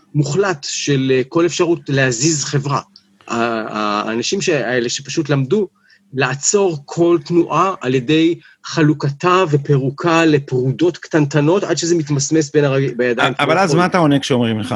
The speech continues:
Speaker 2: אני זוכר שהיה איזה פעם אחת, אנחנו אז הכרנו פחות, ישר הייתי ב-, באודסה, ערש הציונות,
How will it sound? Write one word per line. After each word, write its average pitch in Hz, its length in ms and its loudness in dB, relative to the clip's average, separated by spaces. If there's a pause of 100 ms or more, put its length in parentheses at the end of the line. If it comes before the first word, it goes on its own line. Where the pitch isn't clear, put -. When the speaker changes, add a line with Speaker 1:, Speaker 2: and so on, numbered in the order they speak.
Speaker 2:
אני 147 180 2
זוכר 156 240 0
שהיה 143 260 0
איזה 135 140 -2
פעם 135 240 0
אחת, 127 340 -2
אנחנו 123 320 -4
אז 120 100 0
הכרנו 131 380 2
פחות, 139 400 -2 (340)
ישר 143 340 0
הייתי 127 260 0
ב-, 117 360 0 (920)
באודסה, 120 720 0 (580)
ערש 170 320 0
הציונות, 139 720 0